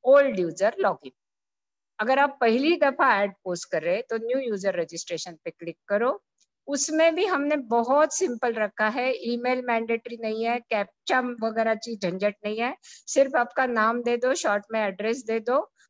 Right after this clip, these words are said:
और सबसे important आपका mobile number दे दो, क्योंकि ये है ही mission मेरा mobile मेरा marketing। आपका mobile number ही आपको यूजर नेम करके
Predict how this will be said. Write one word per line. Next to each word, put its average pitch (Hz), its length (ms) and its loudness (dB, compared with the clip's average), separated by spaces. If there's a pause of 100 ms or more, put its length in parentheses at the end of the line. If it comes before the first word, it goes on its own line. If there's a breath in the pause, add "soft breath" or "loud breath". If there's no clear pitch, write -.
(100)
और 311 240 4
सबसे 277 520 0
important 226 520 -2
आपका 196 280 -4
mobile 160 460 -4
number 135 260 -20
दे - 180 -20
दो, - 140 -20 (720)
क्योंकि 220 300 -2
ये 233 300 2 (160)
है 214 140 4
ही 262 560 0
mission 190 420 0 (300)
मेरा 220 280 2
mobile 196 540 -2 (300)
मेरा 156 240 -6
marketing। 147 500 -12 (560 loud breath)
आपका 240 260 2
mobile 262 400 4
number 277 320 2
ही 339 60 2
आपको 262 300 2
यूजर 226 400 0
नेम 226 260 -4
करके 208 400 -2